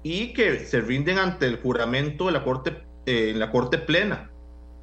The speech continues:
Y también decimos que su remuneración no podrá ser inferior a la de un juez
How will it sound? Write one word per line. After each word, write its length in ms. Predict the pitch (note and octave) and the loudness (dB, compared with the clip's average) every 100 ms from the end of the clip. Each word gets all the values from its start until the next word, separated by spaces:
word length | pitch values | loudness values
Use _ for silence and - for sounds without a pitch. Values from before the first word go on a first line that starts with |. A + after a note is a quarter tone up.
| - - - - - - - - - - - | -20 -20 -18 -18 -20 -20 -20 -18 -18 -18 -10
Y 360 | A#2 D3 A#3 B3 | -4 0 -2 2
también 400 | D3+ A2 C3 C#3 | 2 4 2 2
decimos 420 | E3 E3 F3+ G3+ | 2 2 0 0
que 140 | F3 | 0
su 180 | D3 A#2+ | 0 0
remuneración 880 | A#2+ B2+ B2 B2 A#2 A2+ D#3 D3+ E3+ | 0 2 2 2 2 0 2 2 2
no 180 | E3+ D#3+ | -2 0
podrá 300 | D#3+ D#3 D#3 | 0 2 2
ser 220 | D#3+ D#3+ | 2 0
inferior 500 | F#3 F3+ C3+ B2+ C3 | -2 0 0 0 2
a 40 | E3+ | 2
la 80 | |
de 80 | D3 | 2
un 200 | C#3 D3+ | -2 -4
juez 580 | - D#3 D#3+ F3 - - | -2 2 2 2 -4 -16